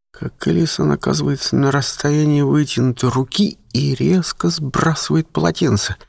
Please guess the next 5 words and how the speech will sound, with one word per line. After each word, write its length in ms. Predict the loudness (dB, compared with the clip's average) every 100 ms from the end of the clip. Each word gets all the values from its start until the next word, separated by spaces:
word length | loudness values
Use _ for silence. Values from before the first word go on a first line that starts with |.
| _ _ _ _ _ _ _ -6
Я 280 | -4 -2
уже 260 | 0 0 2
видел 420 | 4 4 4 2
это 220 | 2 -2
тело, 400 | -4 0 2 2